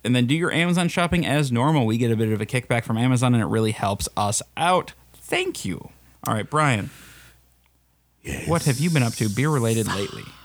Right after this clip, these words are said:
Speaker 2: Uh, we talked last episode about multiple strains running around the brewery,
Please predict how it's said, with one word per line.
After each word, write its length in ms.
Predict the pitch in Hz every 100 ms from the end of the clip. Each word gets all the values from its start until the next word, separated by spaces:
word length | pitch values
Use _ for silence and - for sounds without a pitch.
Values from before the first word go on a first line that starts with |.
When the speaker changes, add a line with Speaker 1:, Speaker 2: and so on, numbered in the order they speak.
| - -
Speaker 2:
Uh, 640 | 147 139 123 110 92 82 - - - - -
we 180 | 110 131
talked 280 | 131 123 113
last 300 | 110 107 -
episode 480 | 92 98 110 98 98
about 400 | 92 95 95 87
multiple 340 | 95 - 98
strains 380 | - 95 95 92
running 280 | 98 98 95
around 300 | 95 95 95
the 60 |
brewery, 800 | 87 101 101 101 98 90 85 80